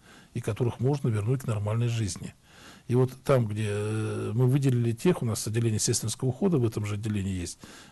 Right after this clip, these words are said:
где концентрировали людей, которые не способны за собой ухаживать,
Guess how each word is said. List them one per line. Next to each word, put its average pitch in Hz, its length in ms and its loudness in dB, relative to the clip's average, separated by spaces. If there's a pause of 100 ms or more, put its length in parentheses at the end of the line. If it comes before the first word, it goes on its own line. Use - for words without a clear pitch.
где 127 240 2
концентрировали 127 720 2
людей, 113 280 0
которые 113 320 -2
не 104 40 -2
способны 151 460 0
за 113 100 -2
собой 117 280 0
ухаживать, 160 460 0